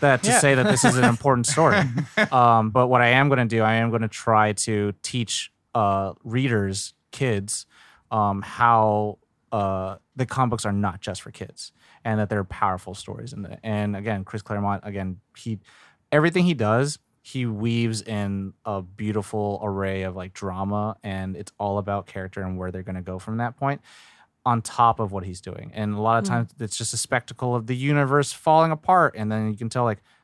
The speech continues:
Speaker 1: this is garbage. And we know that it's only gonna sell because it has my favorite comic book character on the front page.
Speaker 2: Yeah.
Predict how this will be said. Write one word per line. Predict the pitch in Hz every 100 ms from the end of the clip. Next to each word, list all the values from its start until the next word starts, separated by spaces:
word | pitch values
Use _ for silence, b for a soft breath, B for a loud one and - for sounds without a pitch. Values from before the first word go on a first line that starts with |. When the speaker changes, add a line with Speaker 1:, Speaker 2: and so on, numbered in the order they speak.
| _
Speaker 1:
this | 95 90 -
is | 110 127 139 b b b b
garbage. | - - - - - - B B B -
And | 107 104 104
we | 117
know | 117 120 120
that | 113 113 113
it's | 120 -
only | 123 131
gonna | 123 127
sell | 120 151 147
because | 110 107 110
it | 101
has | 107 101
my | 98 95
favorite | - 101 101 -
comic | 104 95
book | 92
character | 95 92 95
on |
the | 95
front | - - -
page. | - - -
Speaker 2:
Yeah. | 131